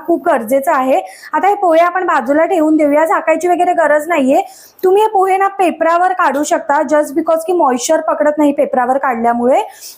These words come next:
पण मी ताटातच ठेवलंय, मी मोठं ताट घेतलंय, पसरून ठेवलंय,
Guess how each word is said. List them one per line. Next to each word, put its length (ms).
पण 140
मी 100
ताटातच 520
ठेवलंय, 340
मी 180
मोठं 340
ताट 220
घेतलंय, 300
पसरून 420
ठेवलंय, 360